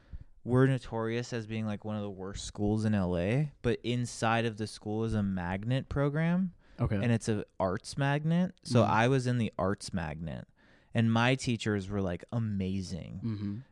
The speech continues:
Speaker 1: Um, but they taught at this, like, really bad school.
Speaker 2: Mm-hmm.
Speaker 1: But he, Mister Werhaftig was, like, one of the heads of the magnet, and he also, like, did a ton of work in Los Angeles for teachers. He's, like, was on the news all the time and stuff.
Speaker 2: Yeah.
Speaker 1: R-, really, really intelligent guy, but we met up,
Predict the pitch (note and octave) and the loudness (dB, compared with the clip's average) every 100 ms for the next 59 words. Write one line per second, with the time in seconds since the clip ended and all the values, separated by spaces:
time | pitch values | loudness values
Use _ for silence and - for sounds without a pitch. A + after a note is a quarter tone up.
0 | - - A#2+ G#2 G#2+ A#2 A2 - A#2+ A2+ | -10 -2 0 2 2 0 0 2 2 2
1 | G#2 - F2+ G#2+ G#2 F#2+ G2 G2 F#2+ F2 | -2 -6 -2 0 0 0 0 2 0 -2
2 | - - G2+ E2+ C2+ F#2 - G#2+ G2 G2+ | -10 -6 -4 -4 -6 -8 -4 -2 0 -2
3 | - A#2 A#2 - _ - B2 C3 - C#3 | 2 0 0 -6 _ -6 0 0 2 4
4 | A#2+ G#2+ G#2 C3 C3+ - G#2 G2+ G2 G#2+ | 4 2 2 2 2 0 0 2 2 0
5 | G2+ G#2 A2 A2 G#2+ G2+ F#2+ - G2+ G2+ | 0 0 2 2 4 2 0 0 0 2
6 | G#2 F#2+ F#2+ F2+ F#2 G2+ A#2+ C#3 - - | -2 -2 -2 -2 -2 -2 0 0 0 -2
7 | A2 A2 - G2 G#2+ A#2 A2 G2 F2+ - | 0 0 0 0 0 2 4 2 -2 -2
8 | G#2+ G2+ - C3 C3 G2+ G#2+ G#2+ G#2+ G#2 | -2 -2 -2 -2 -2 0 0 0 0 0
9 | G2 - G2+ G2 F#2+ F#2+ A#2 - C#3 C3 | -2 0 0 0 -2 -2 -6 -4 -2 0
10 | C3 B2+ A#2+ A#2+ A2 G#2+ - G#2+ A2 G#2+ | 2 2 0 -2 0 0 0 -2 0 0
11 | F#2+ F#2 G2+ G#2+ G#2+ G#2+ - G#2 G#2 G#2 | 0 0 0 0 0 0 -2 -2 0 -2
12 | G2+ - G2 G2+ - - A#2+ G2+ - - | -4 -2 -2 -2 -6 -4 -2 -2 -8 -20
13 | - - C#3 - - C3 C#3 B2+ B2 A#2+ | -14 -12 -12 -16 -2 4 6 6 4 2
14 | A2 - A2 A2 G#2+ A2 A2 G#2+ G2+ A2 | 0 -2 -2 0 0 2 2 2 0 0
15 | A2 G#2+ A2+ A2 A2 - | 0 2 4 6 4 0